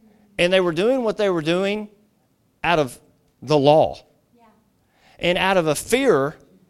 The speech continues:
Speaker 1: of consequences. What God says in the last days, I'm gonna raise up a people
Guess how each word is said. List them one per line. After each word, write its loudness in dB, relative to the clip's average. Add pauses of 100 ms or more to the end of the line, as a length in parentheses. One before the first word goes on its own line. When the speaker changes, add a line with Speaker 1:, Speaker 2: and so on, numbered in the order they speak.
(140)
Speaker 1:
of -2
consequences. -6 (1700)
What 2
God 4
says 2
in -4
the -2
last 0
days, 0
I'm -4
gonna -4
raise 0
up -4
a -8
people -2